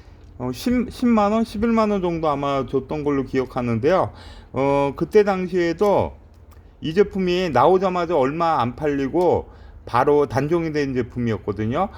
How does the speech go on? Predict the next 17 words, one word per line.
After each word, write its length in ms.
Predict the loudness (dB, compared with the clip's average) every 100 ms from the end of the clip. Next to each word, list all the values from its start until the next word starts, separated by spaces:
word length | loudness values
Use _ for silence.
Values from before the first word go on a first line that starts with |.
| -18 -20 -10 -2
그러다 280 | 2 2
보니까, 640 | 2 -2 0 2 2 0 -8 -20 -20 -20 -20 -20 -20 -20 -20 -20 -20 -20 -20 -20 -18 -18 -18 -12 -4
어, 180 | 0
이 200 | 2 0
제품 340 | 0 0 0 2
자체도 720 | 0 0 0 2 2 2 0
귀하지만 840 | 2 2 2 0 -2 0 0 -2 -6 -20 -20 -20 -14
그때 340 | -6 2 2 2
같이 320 | 0 0 0
나온 300 | 0 0 0
게 240 | 2 2
이 260 | 2 0 -4 -2
플라이어 440 | 0 2 4 2
헤드 540 | 2 0 2 2 2 0
그 160 | -2 2
네 140 | 2
가지, 640 | 4 0 0 0 0 0